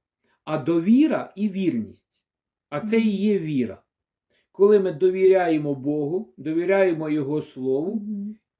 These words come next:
Speaker 1: Його заповідям і виконуємо
Speaker 2: І
Speaker 1: їх.
Speaker 2: виконуємо.
Speaker 1: Тобто ми вірні. Ми п-, і Бог говорить, "Будь вірним до смерті, до кінця, все своє життя". І тоді отримаєш вінець,
Speaker 2: Від,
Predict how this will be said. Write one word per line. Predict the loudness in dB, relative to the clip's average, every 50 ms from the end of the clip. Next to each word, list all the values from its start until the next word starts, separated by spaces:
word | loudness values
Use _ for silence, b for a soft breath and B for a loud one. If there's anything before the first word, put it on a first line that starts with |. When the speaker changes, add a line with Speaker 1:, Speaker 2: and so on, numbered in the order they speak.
| _ _
Speaker 1:
Його | -2 -2 2 4 2 2
заповідям | 2 -2 -4 -4 -4 -4 -6 -6 -6 -4 -2 0 -2 -2 -2 -4
і | -8 -4
виконуємо | -2 -2 -2 -2 -2 0 2 2 2 2 2 0 0 -2 -2 -4 -4
Speaker 2:
І | -6
Speaker 1:
їх. | -6 -6 -8 -10
Speaker 2:
виконуємо. | -10 -14 _ -20 -20 -18 -18 -2 2
Speaker 1:
Тобто | 2 2 2 2 -4 -4 -2
ми | 0 2 2 2
вірні. | 2 2 2 4 4 4 2 0 -4 -6 -6 -10 _ _ _ _ _ _ _ _ _ _ _ _ _ _ _ _ _ _
Ми | -2 -2 0 0
п-, | -2 -6 -14 -16 -16 _
і | -8 -6 -6
Бог | 0 2 4 4 4 6
говорить, | 6 6 6 6 4 2 0 -2 -8
"Будь | -4 -2 -2 -2 -4 -8
вірним | -8 -4 -4 -4 -2 -2 -4 -4 -2
до | 0 0 0
смерті, | 0 -4 -12 -8 -6 -6 -6 -6 _ _ -14 -8
до | -8 -8 -8
кінця, | -6 -6 -6 -6 -4 -4 -4 -4 -4
все | -4 -8 -8 -8 -8 -8
своє | -8 -8 -10 -8 -8 -6 -6 -6
життя". | -6 -8 -10 -10 _ -10 -10 -10 -10 -10
І | -10 -8
тоді | -4 -2 -4 -2 0 2 2
отримаєш | 2 2 0 -2 0 0 0 0 -2 -4 -4 -6 -6 -10 -8
вінець, | -8 -6 -6 -4 -6 -6 -8 -10 _ _ _ _ _ -20 -20 -20 _ -14
Speaker 2:
Від, | -12 -12 -12